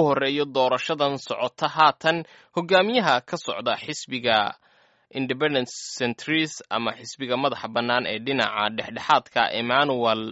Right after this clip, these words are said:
Macron, iyada oo guud ahaan dalka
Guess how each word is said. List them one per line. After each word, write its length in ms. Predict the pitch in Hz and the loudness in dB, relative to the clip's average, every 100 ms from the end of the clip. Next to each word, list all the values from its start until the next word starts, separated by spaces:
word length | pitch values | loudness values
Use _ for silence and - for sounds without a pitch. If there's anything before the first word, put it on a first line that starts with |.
| - | -2
Macron, 520 | 127 139 - 110 101 - - _ | 4 4 4 -4 -4 -10 -20 _
iyada 320 | - 135 156 139 | -8 -2 0 0
oo 160 | 120 120 | -2 -4
guud 240 | 113 123 | -4 -4
ahaan 460 | 117 127 143 170 - _ _ _ _ _ | -2 2 2 2 -2 _ _ _ _ _
dalka 560 | 135 131 160 160 - 113 | -8 2 2 2 -4 -4